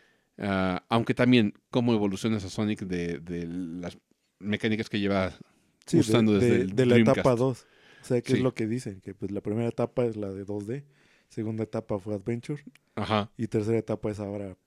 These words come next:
Speaker 2: Frontiers.
Speaker 1: Mm, eh.
Speaker 2: Pero pues
Speaker 1: Bueno,
Speaker 2: es
Speaker 1: veremos.
Speaker 2: que de ahí para adelante va a ser así.
Speaker 1: Sí, claro.
Speaker 2: O sea,
Speaker 1: Claro.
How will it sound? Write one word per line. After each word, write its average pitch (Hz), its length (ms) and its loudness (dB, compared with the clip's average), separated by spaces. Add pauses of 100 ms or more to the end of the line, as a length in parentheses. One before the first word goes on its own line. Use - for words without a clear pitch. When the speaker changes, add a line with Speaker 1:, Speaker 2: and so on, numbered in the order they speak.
(120)
Speaker 2:
Frontiers. 113 420 -6
Speaker 1:
Mm, 175 460 -14
eh. 139 200 -12 (160)
Speaker 2:
Pero 104 320 0
pues 98 140 -6 (460)
Speaker 1:
Bueno, 127 340 2 (280)
Speaker 2:
es 123 200 -12
Speaker 1:
veremos. 135 280 6
Speaker 2:
que 151 80 8
de 156 120 8
ahí 156 80 4
para 160 220 2
adelante 147 340 -2
va 151 80 -2
a 143 40 -4
ser 147 140 -2
así. 143 300 -8
Speaker 1:
Sí, 139 140 -6
claro. 113 300 2
Speaker 2:
O - 60 -20
sea, 120 260 -4 (200)
Speaker 1:
Claro. 107 280 -2